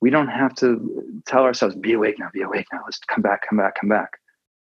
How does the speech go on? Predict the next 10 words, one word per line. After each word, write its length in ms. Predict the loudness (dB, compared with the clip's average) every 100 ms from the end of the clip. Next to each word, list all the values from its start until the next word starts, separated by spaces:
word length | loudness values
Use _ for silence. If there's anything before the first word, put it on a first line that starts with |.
| _
We 80 | 2
can 120 | 4
just 180 | 2 4
relax 800 | 2 4 4 4 0 -6 -8 -8 -4
and 140 | 0
in 80 | 2
a 100 | 2
very 360 | 4 4 4
receptive, 680 | 0 2 0 2 2 0 0
gentle, 600 | -4 -4 2 2 2 -2